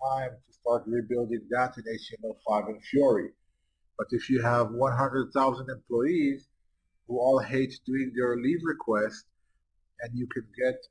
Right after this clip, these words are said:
an out-of-the-box Fiori app running on H C P, where all you need to do is just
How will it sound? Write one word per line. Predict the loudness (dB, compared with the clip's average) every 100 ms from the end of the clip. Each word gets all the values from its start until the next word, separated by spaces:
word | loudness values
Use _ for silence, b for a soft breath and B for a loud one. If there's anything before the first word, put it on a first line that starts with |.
| -10
an | -2
out-of-the-box | 0 0 -2 -8 -6 2 2 2 -6 -16
Fiori | -2 2 2 2
app | 0 -2 -4 -12 _
running | 0 2 4 2 0
on | 0 0
H | -2 -4 -6
C | -20 -6
P, | 0 0 -2 _ _ _ -4
where | -2 2
all | 2 2
you | 2
need | 0
to | 0
do | 2 4
is | 4 2
just | -4 -4